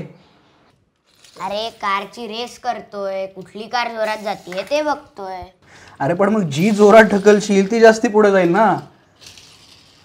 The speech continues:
Speaker 1: अरे, खरंच की.
Speaker 2: बरं, ऐक, अ, ती पुस्तकं घे इकडे.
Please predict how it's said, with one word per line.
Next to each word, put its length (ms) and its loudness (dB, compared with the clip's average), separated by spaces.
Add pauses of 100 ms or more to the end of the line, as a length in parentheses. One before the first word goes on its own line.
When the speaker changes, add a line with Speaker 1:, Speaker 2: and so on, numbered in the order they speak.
(1080)
Speaker 1:
अरे, 160 -8
खरंच 360 -8
की. 300 -16 (1200)
Speaker 2:
बरं, 120 6
ऐक, 300 2 (520)
अ, 320 4 (140)
ती 40 -2
पुस्तकं 400 0
घे 180 2
इकडे. 200 -2